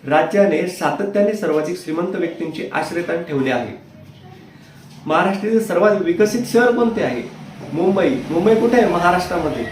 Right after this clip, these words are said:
सतराव्या शतकापासून मुंबई हे महाराष्ट्रातील एक प्रमुख बंदर आहे, जिथे व्यापार आणि औद्योगिक विकासाची भरभराट होत असते. राज्यातून प्रमुख राष्ट्रीय महामार्ग, रेल्वे जातात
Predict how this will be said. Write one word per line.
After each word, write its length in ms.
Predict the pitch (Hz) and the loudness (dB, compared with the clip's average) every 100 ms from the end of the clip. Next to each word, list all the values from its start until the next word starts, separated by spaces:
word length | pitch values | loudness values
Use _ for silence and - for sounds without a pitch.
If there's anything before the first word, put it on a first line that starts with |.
| - - - - - - | -10 -8 -8 -8 -10 -6
सतराव्या 400 | 165 - 196 208 | -4 0 2 2
शतकापासून 580 | 220 208 180 175 170 196 | 2 -2 -2 -4 -4 -4
मुंबई 300 | 185 165 175 | -4 -2 0
हे 100 | 180 | 0
महाराष्ट्रातील 760 | 190 160 160 160 170 196 180 - | 0 -2 -4 -6 -6 -6 -6 0
एक 320 | 170 165 - | 0 0 -2
प्रमुख 260 | 165 165 185 | -4 -4 -2
बंदर 300 | 180 180 196 | -2 0 2
आहे, 220 | 175 123 117 - - - | 0 -2 -8 -14 -20 -8
जिथे 180 | 151 190 | -4 0
व्यापार 420 | 160 151 190 196 | 2 2 2 0
आणि 200 | 190 190 | -2 -2
औद्योगिक 540 | 147 147 143 165 208 196 | -2 -4 -4 -4 -4 -6
विकासाची 480 | 151 170 160 151 190 | -6 -4 -4 -4 -4
भरभराट 460 | 147 135 156 - | -2 0 0 -2
होत 160 | 165 170 | -4 -4
असते. 220 | 165 127 120 - _ - - 139 | -6 -8 -14 -18 _ -20 -18 -4
राज्यातून 680 | 147 151 160 175 170 170 202 | 0 0 0 -2 -2 -4 -6
प्रमुख 640 | - 156 214 240 - - | -2 0 2 0 -2 -10
राष्ट्रीय 500 | 143 143 156 - 226 | -4 -2 -2 -4 -2
महामार्ग, 500 | 226 190 170 156 151 | -2 0 -2 -2 -2
रेल्वे 380 | 165 160 165 185 | -2 -2 -2 0
जातात 320 | 156 139 127 | 0 -2 -4